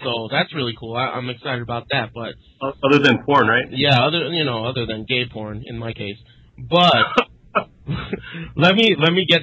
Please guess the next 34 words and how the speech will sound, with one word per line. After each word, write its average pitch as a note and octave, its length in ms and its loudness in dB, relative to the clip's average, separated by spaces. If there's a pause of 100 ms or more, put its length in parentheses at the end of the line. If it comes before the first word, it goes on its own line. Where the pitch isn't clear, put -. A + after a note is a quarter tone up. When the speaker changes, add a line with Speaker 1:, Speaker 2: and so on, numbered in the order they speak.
Speaker 1:
down E3 220 4
to E3 60 -8
the D3 80 -4
nitty C#3+ 320 0
gritty, B2 320 -6
dude, A#2 260 -8
'cause A#2+ 320 -4 (600)
I G#3+ 120 4
went, C#4+ 200 0 (280)
I G#3 40 0
went A#3+ 160 -2
to G#3 60 -4
Wednesday D#3+ 280 -2
Night C3+ 220 -2
Fights C3 280 -4
last A2+ 240 -8
night, A2 280 -8
and B2+ 300 -6
that's E3 180 -2
like, F#3 200 -2
uh, C#3+ 120 -2
you D#3 160 -4
know, B2 280 -4
like G#2 220 -8
Mike A#2 280 -8
Ross D#3+ 680 6
and, A#2 180 -6
you C#3 120 -4
know, A#2 220 -4
James B2 280 -4 (100)
Chen, A3 300 2
everyone's E3+ 480 -2
there, F3 240 2
right? B2+ 260 0